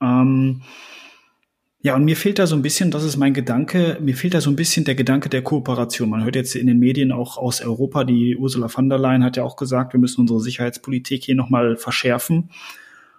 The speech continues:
Ähm, wir machen gerade wieder so ein bisschen den Finger nach oben. Und ich hab, äh, letztens auch einen, einen sehr schönen Artikel gelesen über den Irakkrieg.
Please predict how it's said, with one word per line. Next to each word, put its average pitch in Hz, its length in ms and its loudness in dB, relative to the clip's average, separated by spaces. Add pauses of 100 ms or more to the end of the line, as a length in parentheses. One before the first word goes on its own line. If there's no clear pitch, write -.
(160)
Ähm, 135 460 4 (720)
wir 123 320 4
machen 147 320 2
gerade 156 380 -2
wieder 147 340 -2
so 131 120 -2
ein 131 80 0
bisschen 143 320 -2
den 135 160 0
Finger 156 320 0
nach 104 220 -6
oben. 107 420 -2
Und 113 140 2
ich 117 140 0
hab, - 240 -8
äh, 127 160 0
letztens 139 380 -2
auch 139 260 -4
einen, 123 420 4
einen 113 220 2
sehr 127 100 -2
schönen 147 240 -2
Artikel 135 400 -6
gelesen 135 360 -2
über 123 120 -4
den 120 140 0
Irakkrieg. 110 960 -6